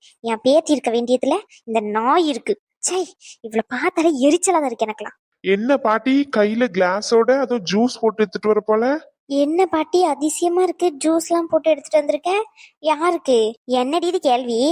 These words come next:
Speaker 1: அனு பிள்ளைக்குதான். அனு வெயில்ல போறா பத்தியா, மொட்டை வெயிலு, என்ன வெயில் அடிக்கி. அதான்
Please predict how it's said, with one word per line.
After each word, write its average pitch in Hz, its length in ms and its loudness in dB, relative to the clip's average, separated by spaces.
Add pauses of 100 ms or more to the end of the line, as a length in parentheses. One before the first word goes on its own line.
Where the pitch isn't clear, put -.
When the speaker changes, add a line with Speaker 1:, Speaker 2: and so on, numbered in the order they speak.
(240)
Speaker 1:
அனு 277 220 2
பிள்ளைக்குதான். 277 580 -2 (260)
அனு 269 220 -4 (500)
வெயில்ல 320 400 0
போறா 277 260 -2
பத்தியா, 330 320 -2
மொட்டை 262 360 -4
வெயிலு, 285 300 -4 (220)
என்ன 277 380 -2
வெயில் 311 220 2
அடிக்கி. 277 280 -2 (280)
அதான் 247 320 -4